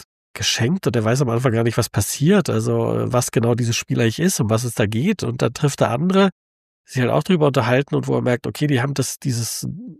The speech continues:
Spiel schon gespielt, ja, das da irgendwie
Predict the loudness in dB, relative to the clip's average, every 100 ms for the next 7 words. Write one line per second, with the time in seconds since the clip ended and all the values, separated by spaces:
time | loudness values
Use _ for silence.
0 | -8 -6 -4 2 4 4 4 2 2 0
1 | 4 6 6 2 0 2 4 2 0 _
2 | _ _ _ _ _ -6 -2 0 2 0
3 | 0 0 0